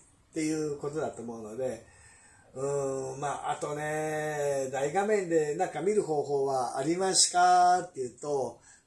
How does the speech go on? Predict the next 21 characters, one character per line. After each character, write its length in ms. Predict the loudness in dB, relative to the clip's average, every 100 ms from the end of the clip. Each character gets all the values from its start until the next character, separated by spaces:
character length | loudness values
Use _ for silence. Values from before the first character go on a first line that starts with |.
| -14
な 240 | 0 4
い 180 | 4 2
こ 140 | -4
と 140 | -2 -2
も 140 | 0
な 140 | 0 -2
い 60 |
ん 120 | -2
だ 120 | -6 -8
よ。 220 | -10 -18 _ _ _ _ _ -20 -20 _ _ _ _ _
え 340 | 2 2 2 -4
っ 40 | -4
と、 440 | 0 2 0 -8 _ _ _ _ _ _ -20 -20 -2
プ 100 | 0
ロ 60 | 2
ジ 140 | 2
ェ 20 |
ク 100 | 0
タ 100 | 6
ー 200 | 6 6
に、 480 | 2 0 0 -2 -8